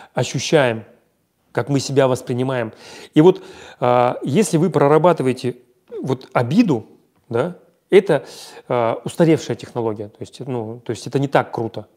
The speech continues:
Щ-, если, потому что, ну, с-, обид много может быть, вы можете, невозможно обиду проработать. Я могу обидеться, потому что я почувствовал себя тупым, может быть, я некрасивый, может быть, я какой-то неудачник, или там я, я одет, я одет плохо. У этой обиды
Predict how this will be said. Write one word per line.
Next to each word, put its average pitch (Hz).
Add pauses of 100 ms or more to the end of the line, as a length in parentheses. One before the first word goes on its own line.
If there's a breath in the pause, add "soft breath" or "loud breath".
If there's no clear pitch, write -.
(100)
Щ-, -
если, 165 (280 loud breath)
потому 160
что, 156
ну, 156
с-, -
обид 156
много 143
может 117
быть, 110
вы 131
можете, 143
невозможно 143
обиду 123
проработать. 120
Я 151
могу 170
обидеться, 151
потому 143
что - (460 loud breath)
я 143
почувствовал 147
себя 135
тупым, 131
может 127
быть, 127
я 143
некрасивый, 135
может 123
быть, 127
я 143
какой-то 131
неудачник, 127 (540 soft breath)
или 120
там 131
я, 131
я 139
одет, 135
я 156
одет 143
плохо. -
У -
этой 175
обиды 143